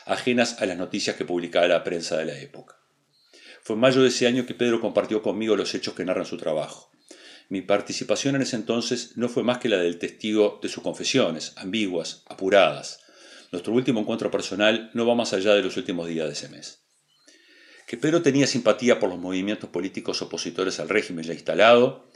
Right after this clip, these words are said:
era algo conocido. Ahora, qué grado alcanzaba y hasta qué punto estaba involucrado nunca pude aclararlo del todo, por lo que el hecho de su, de su desaparición comenzó a inquietarme.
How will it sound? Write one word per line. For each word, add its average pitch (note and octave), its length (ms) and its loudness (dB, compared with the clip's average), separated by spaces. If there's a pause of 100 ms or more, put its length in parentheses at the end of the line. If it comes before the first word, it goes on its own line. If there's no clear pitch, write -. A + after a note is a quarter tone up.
(120)
era A#2 160 2
algo A2+ 160 4
conocido. D2+ 580 -6 (140)
Ahora, G2 520 2
qué C#3 120 0
grado B2+ 260 6
alcanzaba F2+ 560 0
y D#2+ 80 -6
hasta E2+ 180 -10
qué - 120 -4
punto A2 240 -8
estaba G2+ 240 -2
involucrado G2 800 4
nunca A#2+ 280 -2
pude G#2 200 2
aclararlo F2+ 500 -2
del D#2 160 -6
todo, C#2+ 340 -8 (300)
por F2+ 100 -2
lo F2 100 0
que F#2 100 -4
el G2+ 80 0
hecho A#2 220 0
de G2 60 4
su, F#2 220 -4 (180)
de E2+ 100 -4
su D#2+ 160 -8
desaparición F#2 640 -2
comenzó E2+ 380 -6
a D#2+ 40 -8
inquietarme. - 540 -14